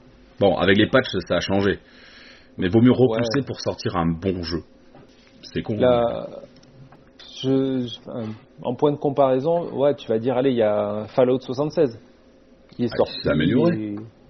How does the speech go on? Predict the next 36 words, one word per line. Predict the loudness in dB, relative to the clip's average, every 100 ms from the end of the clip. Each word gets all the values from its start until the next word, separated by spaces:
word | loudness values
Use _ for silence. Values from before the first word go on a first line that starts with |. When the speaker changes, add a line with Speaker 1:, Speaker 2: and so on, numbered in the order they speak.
| _ -20 -20 -20 -20 -20 -20 -18
Speaker 2:
il | -12
s-, | -12 -12
qui | -12
s'est | 0 2
amélioré. | 2 2 2 0 0
Mais | 2
là, | 2
franchement, | 2 -4 -6 -4 -4
c'est, | -6 -6 -2 0 -2 -4 -6
je | -4
veux | -4
dire, | -2 -4
c'est, | -4 -6 -6 -10 -18 -20 _ _ _ _ _ -4
il |
y |
a | -4 -6
trop | -18 -16 -8 -2 0
de, | -2 -8 _ _ -20
trop | -14 -4 -2
de | -2
bugs | -4 2 2 4
et | -2
tu | -2 -10
sais, | -10 -8 -8 -10 -20 -20
tu | -10
sais | -10
qu'ils | -6 0
l'ont | 0 0
vu | -2
puisqu'ils | -4 -6 -8 -4
ont, | -4 -4
ils | -4
ont | -2
retiré | 0 -2 -2 -4
plein | -2 -2
d'éléments | 0 -2 -4 -8